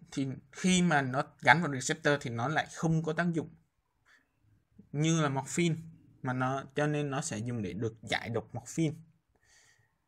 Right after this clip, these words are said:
Đó. Rồi, ví dụ thứ tiếp là nhóm M L S K.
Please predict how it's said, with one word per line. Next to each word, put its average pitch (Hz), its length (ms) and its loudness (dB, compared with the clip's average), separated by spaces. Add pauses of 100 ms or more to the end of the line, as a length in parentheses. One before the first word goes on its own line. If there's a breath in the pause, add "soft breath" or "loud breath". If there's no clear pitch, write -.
(280)
Đó. 135 240 -6 (2250 loud breath)
Rồi, 123 260 0 (580)
ví 139 180 2
dụ 160 240 0
thứ 135 280 -2
tiếp 170 140 2
là 151 140 2
nhóm 123 240 0
M - 20 2
L 143 120 0 (120)
S - 160 0
K. - 40 -4